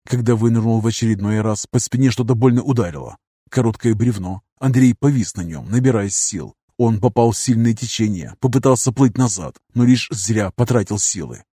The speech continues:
«Имела!» Андрей выкрикивал имя дочери, но ответа он так и не дождался. И когда море приподняло его бревно,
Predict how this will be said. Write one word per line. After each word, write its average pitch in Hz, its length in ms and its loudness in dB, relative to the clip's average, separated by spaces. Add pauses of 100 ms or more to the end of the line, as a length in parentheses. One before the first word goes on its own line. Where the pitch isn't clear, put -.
(260)
«Имела!» 214 680 8 (340)
Андрей 131 340 4
выкрикивал 123 520 0
имя 127 300 2
дочери, 104 420 -4
но 120 160 4
ответа 110 400 2
он 123 180 0
так 120 200 -2
и - 20 0
не 120 120 2
дождался. 98 640 -4 (340)
И 127 100 -2
когда 127 280 4
море 120 300 4
приподняло 120 540 0
его 101 260 0
бревно, 95 440 -6